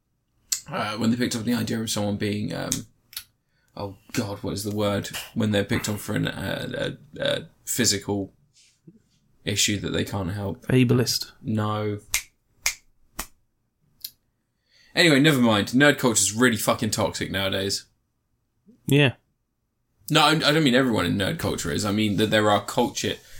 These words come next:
Speaker 1: cultures and facets of nerd culture that have
Speaker 2: I
Speaker 1: developed
Speaker 2: think
Speaker 1: and
Speaker 2: they
Speaker 1: become
Speaker 2: should all
Speaker 1: very
Speaker 2: just get fucked.
Speaker 1: Yeah, for the
Speaker 2: Not
Speaker 1: most part.
Speaker 2: literally.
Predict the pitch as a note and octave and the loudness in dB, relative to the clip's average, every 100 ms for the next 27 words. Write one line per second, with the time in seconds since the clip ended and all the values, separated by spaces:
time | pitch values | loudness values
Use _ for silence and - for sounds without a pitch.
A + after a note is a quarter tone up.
0 | - - C#3+ C#3 - A#2+ A2 - G#2 G#2 | -14 0 2 2 0 0 0 0 -2 -4
1 | - - A#2+ A#2 - - - G2+ G#2+ G#2 | -6 -2 -2 0 -4 -2 -2 -2 0 0
2 | G2+ G2+ B2+ A#2 - - E2+ - _ _ | 0 -2 0 0 -2 -4 -4 -6 _ _
3 | _ _ A2+ G#2+ A2 G#2+ - A2 G#2 G#2+ | _ _ 0 2 4 2 0 0 2 4
4 | G#2 C3+ C3+ A#2 G#2 G2+ G#2+ G#2 - A#2 | 4 2 2 4 2 4 4 4 2 2
5 | A2 - - A#2+ A#2+ - - _ _ _ | -2 -4 -4 -4 -4 -10 -18 _ _ _
6 | _ _ _ _ _ - G#2+ G2+ - A2 | _ _ _ _ _ 0 0 0 0 2
7 | D#3+ C#3 B2 - G#2 G#2 | 6 6 6 4 0 -2